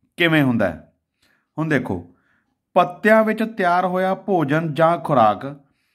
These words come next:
ਪੌਦੇ ਦੇ ਬਾਕੀ ਹਿੱਸਿਆਂ ਤੱਕ ਫਲੋਇਮ ਟਿਸ਼ੂ ਰਾਹੀਂ ਊਰਜਾ ਦੇ ਉਪਯੋਗ ਨਾਲ ਪਹੁੰਚਦਾ ਹੈ।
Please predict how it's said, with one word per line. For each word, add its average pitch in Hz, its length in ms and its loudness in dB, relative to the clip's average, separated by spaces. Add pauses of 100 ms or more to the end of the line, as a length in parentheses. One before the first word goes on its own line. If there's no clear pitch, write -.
(280)
ਪੌਦੇ 170 420 0
ਦੇ 202 220 2
ਬਾਕੀ 151 540 0
ਹਿੱਸਿਆਂ 165 360 -2
ਤੱਕ 147 340 -2 (760)
ਫਲੋਇਮ 202 480 2
ਟਿਸ਼ੂ 208 360 -4
ਰਾਹੀਂ 160 400 -2 (1040)
ਊਰਜਾ 190 460 4
ਦੇ 202 200 0
ਉਪਯੋਗ 165 560 -2
ਨਾਲ 160 300 0 (380)
ਪਹੁੰਚਦਾ 190 420 0
ਹੈ। 113 360 -6